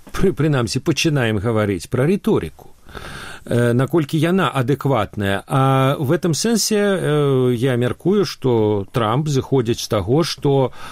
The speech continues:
пагроза мацней за выкананне. Э, што трэба сказаць строгія, жорсткія словы, маж-, магчыма, беспрэцэдэнтна жорсткія, э, для таго, каб другая с-, с-, для таго, каб другі бок як бы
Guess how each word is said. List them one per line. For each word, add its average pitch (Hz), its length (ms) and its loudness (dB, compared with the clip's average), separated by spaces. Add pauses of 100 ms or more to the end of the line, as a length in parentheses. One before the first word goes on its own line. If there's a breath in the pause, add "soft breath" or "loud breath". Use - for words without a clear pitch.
(180 loud breath)
пагроза 127 480 0
мацней 131 400 0
за 120 140 0
выкананне. 135 760 -4 (840 loud breath)
Э, 123 180 2
што - 320 0
трэба 156 320 0
сказаць 131 520 -2
строгія, 107 640 0
жорсткія 104 1000 -2
словы, 165 540 0
маж-, 107 320 -10
магчыма, 123 400 0
беспрэцэдэнтна 120 1000 -2
жорсткія, 104 680 -2 (560 loud breath)
э, 151 640 2
для 160 340 2
таго, 135 400 0
каб 151 260 -2 (220)
другая 139 560 2
с-, - 200 -6
с-, 165 520 -2 (140)
для 160 500 0
таго, 147 380 -2
каб 139 200 -2
другі 147 320 2
бок 127 420 -2 (280 loud breath)
як 131 320 0
бы 156 220 2